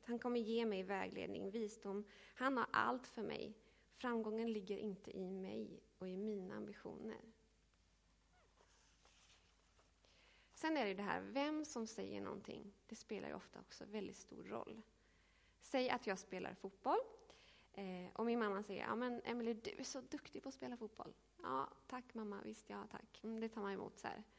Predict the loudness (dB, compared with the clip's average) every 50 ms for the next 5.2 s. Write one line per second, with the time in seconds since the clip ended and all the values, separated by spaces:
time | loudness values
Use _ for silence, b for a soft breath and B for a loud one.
0 | B B B B B B B B B B B 0 6 8 10 8 8 6 2 4
1 | 8 10 10 12 12 10 10 8 6 4 4 4 2 0 0 0 2 2 2 4
2 | 4 2 2 0 -2 -8 2 4 6 6 8 8 8 6 6 6 4 8 10 12
3 | 12 12 12 10 10 10 10 8 2 0 0 0 0 -2 -6 -2 0 2 6 6
4 | 8 6 6 4 2 0 -2 -2 -2 0 2 2 2 2 2 0 -2 -2 0 2
5 | 4 4 4 2